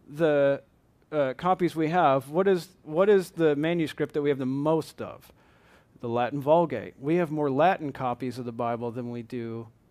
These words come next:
Greek. Um, ten thousand. Ten thousand. I keep saying Bible, but I mean New Testament. Um, ten thousand copies,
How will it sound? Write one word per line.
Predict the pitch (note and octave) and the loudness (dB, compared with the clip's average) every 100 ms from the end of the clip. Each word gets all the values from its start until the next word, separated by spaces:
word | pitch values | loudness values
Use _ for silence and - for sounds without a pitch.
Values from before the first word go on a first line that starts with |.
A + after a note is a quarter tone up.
| _ | _
Greek. | - C#3+ - - - _ _ _ _ _ _ _ _ _ _ _ _ _ _ _ _ _ _ _ _ _ _ _ _ _ _ _ | -6 -6 -6 -14 -20 _ _ _ _ _ _ _ _ _ _ _ _ _ _ _ _ _ _ _ _ _ _ _ _ _ _ _
Um, | C#3 C3 A#2+ A2+ A2 A2+ _ _ _ _ _ _ - | -4 -2 -2 -4 -8 -16 _ _ _ _ _ _ -14
ten | - G3+ G#3+ | -8 -4 -4
thousand. | F#3+ - E3+ E3 E3+ C3+ - - _ _ _ _ | -6 -6 -4 -4 -6 -8 -14 -20 _ _ _ _
Ten | - F#3 G3 | -8 -6 -4
thousand. | F3+ D#3+ D#3 C3 A2+ A2+ - | -2 0 0 -2 -8 -16 -8
I | E3+ | -8
keep | G#3+ | -6
saying | F#3+ E3+ C3+ | -4 -4 -2
Bible, | C3+ C3 B2 | -2 -2 -4
but | A#2+ B2+ | -6 -6
I | B2+ | -4
mean | C3+ C#3 | -4 -4
New | A#2+ G#2+ | -6 -10
Testament. | C3+ A2+ - - F#2+ _ _ _ _ | -10 -10 -12 -20 -20 _ _ _ _
Um, | D3+ C#3+ B2 A#2 A2+ A2+ _ _ _ _ _ _ _ _ _ _ _ _ _ _ _ | 0 0 0 -2 -8 -14 _ _ _ _ _ _ _ _ _ _ _ _ _ _ _
ten | - A3 | -4 -2
thousand | G#3+ G3 F#3+ E3+ | 0 0 0 -4
copies, | D#3+ F#3 F3+ C3+ B2+ A2 - | -4 -4 -4 -6 -6 -10 -20